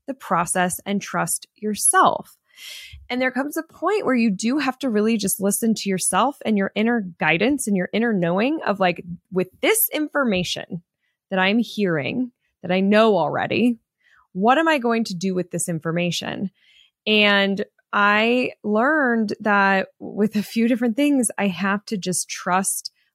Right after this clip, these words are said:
that I am making the right decisions for my life and for my business. And what I'm finding is I don't know if I've, like,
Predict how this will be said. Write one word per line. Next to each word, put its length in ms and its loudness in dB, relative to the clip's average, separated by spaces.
that 140 -4
I 180 4
am 160 4
making 300 0
the 80 2
right 160 0
decisions 500 -4
for 140 -10
my 480 -2
life 460 -10
and 120 -6
for 120 -2
my 500 0
business. 600 -4
And 680 2
what 260 0
I'm 160 0
finding 720 -2
is 600 2
I 100 0
don't 220 0
know 160 4
if 160 0
I've, 380 -2
like, 220 -10